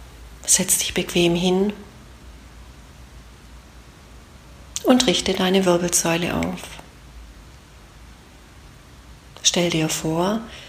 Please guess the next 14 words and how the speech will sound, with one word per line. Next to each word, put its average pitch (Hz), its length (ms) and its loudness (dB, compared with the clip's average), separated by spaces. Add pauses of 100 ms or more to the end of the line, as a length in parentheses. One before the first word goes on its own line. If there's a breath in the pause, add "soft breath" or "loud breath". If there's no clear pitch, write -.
(240 loud breath)
deine 165 260 2
Scheitelkrone 180 840 2
zieht 175 260 2
nach 156 180 0
oben 175 460 2 (1800)
und 254 220 4
dein 170 180 0
Becken 170 380 4
will 170 160 -2
tief 180 500 2
in 165 120 2
die 165 100 2
Unterlage 160 600 2
sinken. 165 540 -2